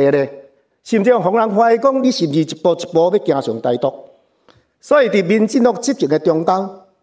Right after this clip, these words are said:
因为台独的引战啊，战争就离我们越来越近，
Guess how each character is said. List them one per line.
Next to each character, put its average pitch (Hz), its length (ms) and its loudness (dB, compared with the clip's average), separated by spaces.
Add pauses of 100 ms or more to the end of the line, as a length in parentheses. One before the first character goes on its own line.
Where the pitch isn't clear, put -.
(480)
因 240 200 2
为 202 120 2
台 220 340 0
独 262 140 2
的 240 160 4 (160)
引 120 260 0
战 156 340 0
啊， - 160 -18 (460)
战 202 340 2
争 214 240 2
就 214 180 2
离 180 420 2
我 131 200 0
们 139 320 -4 (360)
越 214 320 4
来 139 180 2
越 165 260 0
近， - 360 -8